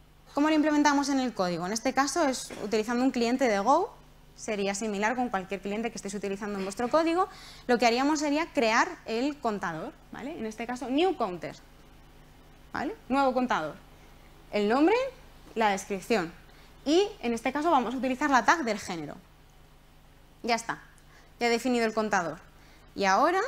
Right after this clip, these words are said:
¿cómo hago para que vaya incrementando el valor? Pues en la función del código que nos interese, en este caso cuando se efectúe una compra, incrementamos punto inc.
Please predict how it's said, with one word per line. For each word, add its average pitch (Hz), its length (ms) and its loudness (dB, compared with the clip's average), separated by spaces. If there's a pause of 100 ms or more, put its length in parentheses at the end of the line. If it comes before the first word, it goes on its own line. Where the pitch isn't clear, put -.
(400)
¿cómo 254 280 2
hago 277 220 2
para 254 220 2
que 220 60 -4
vaya 220 140 -2
incrementando 233 640 -4
el 220 80 -4
valor? 165 380 -6
Pues 190 160 -10
en 202 100 -4
la 196 80 0
función 233 540 -4
del 269 180 0
código 285 380 0
que 190 100 -8
nos 180 160 -8
interese, 220 640 -4
en 269 80 0
este 214 200 -4
caso 247 260 -2
cuando 196 240 -2
se 180 100 -4
efectúe 208 520 -2
una 185 220 -2
compra, 330 400 2 (1040)
incrementamos 233 800 2
punto 226 380 -4
inc. 214 240 -4